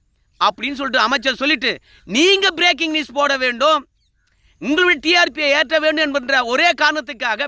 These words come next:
மீண்டும் மீண்டும் அதையே பேசுவீங்களா நீங்க? "நான் விவாதம் நடத்த விரும்பல, நான் போறேன் போ" அப்படின்னு சொல்லிட்டு அமைச்சர் எழுந்து போயிட்டே இருக்கின்றார். மக்கள் பாதிப்படைந்தா அந்த பாதிப்புக்கு பொறுப்பேற்க வேண்டியது இந்த அரசாங்கம் தான்.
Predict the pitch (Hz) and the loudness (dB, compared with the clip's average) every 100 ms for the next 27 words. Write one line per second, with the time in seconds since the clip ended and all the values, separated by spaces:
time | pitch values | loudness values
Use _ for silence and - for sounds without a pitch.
0 | 269 349 370 381 359 381 349 302 320 285 | -2 -2 -2 -4 -4 0 0 2 0 0
1 | 302 247 269 247 240 262 302 226 - _ | -4 -4 -6 -6 -6 -2 0 -2 -6 _
2 | _ _ _ _ _ 180 254 254 302 311 | _ _ _ _ _ -2 0 2 2 2
3 | 294 277 220 277 277 294 262 196 - 196 | 0 -2 -2 -2 0 0 0 -2 -4 -4
4 | 254 285 294 269 240 - _ _ _ _ | 0 0 0 0 -4 -8 _ _ _ _
5 | 185 196 262 214 202 180 240 247 196 202 | -4 -2 -2 -2 -2 0 0 0 -2 -4
6 | - 170 202 277 277 220 254 254 269 240 | -6 -4 -2 0 -2 -2 -2 0 0 -2
7 | 220 196 127 _ _ _ _ _ _ _ | -4 -6 -8 _ _ _ _ _ _ _
8 | _ 165 220 - 294 240 262 294 247 262 | _ 0 0 2 0 2 2 0 -2 0
9 | 262 262 240 202 202 214 196 202 196 214 | 0 2 2 2 0 -4 -6 -4 0 2
10 | 294 302 269 220 294 240 269 254 285 277 | 2 -2 -8 -12 -12 -8 -8 -4 -4 -2
11 | 269 262 269 247 240 269 302 - - 202 | -4 -2 -2 -2 -4 -4 -6 -10 -12 -6
12 | 226 208 208 214 185 165 160 143 | -2 0 0 -4 -4 -8 -10 -12